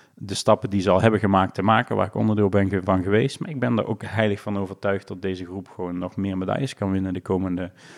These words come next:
de komende jaren. En als je dat dan niet wil, omdat het een lastige groep is,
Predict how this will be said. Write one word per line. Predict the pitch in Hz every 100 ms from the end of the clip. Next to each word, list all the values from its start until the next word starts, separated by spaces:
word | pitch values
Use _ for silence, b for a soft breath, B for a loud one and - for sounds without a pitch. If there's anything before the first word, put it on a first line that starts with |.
| B B
de | 101
komende | - 104 95 92
jaren. | 101 120 110 85
En |
als | 95 -
je | 98
dat | 92 -
dan | 98
niet | 95 90
wil, | 101
omdat | 98 92 95 -
het |
een | 90
lastige | 92 98 - - 90
groep | 92 104 110
is, | 123 135